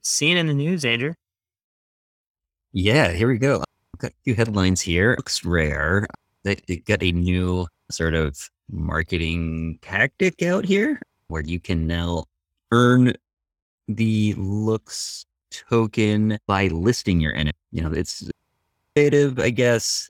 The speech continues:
Speaker 2: It's not my favorite, favorite marketplace, but they are certainly trying to move some more adoption to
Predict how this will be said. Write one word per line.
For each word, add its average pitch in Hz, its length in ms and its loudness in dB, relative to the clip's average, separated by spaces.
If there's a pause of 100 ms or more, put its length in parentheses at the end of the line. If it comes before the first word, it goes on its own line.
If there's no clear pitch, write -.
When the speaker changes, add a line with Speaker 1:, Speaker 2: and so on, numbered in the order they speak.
(120)
Speaker 2:
It's - 220 -6
not 110 180 0
my 98 120 -4
favorite, 95 560 -2 (480)
favorite 98 340 0
marketplace, 95 680 0 (240)
but - 140 -10
they 85 140 0
are 82 80 0
certainly 87 320 -6
trying 80 440 -6
to 76 300 -6 (300)
move 80 340 -4
some 76 180 -4
more 76 300 -4
adoption 78 640 -6
to 80 440 -6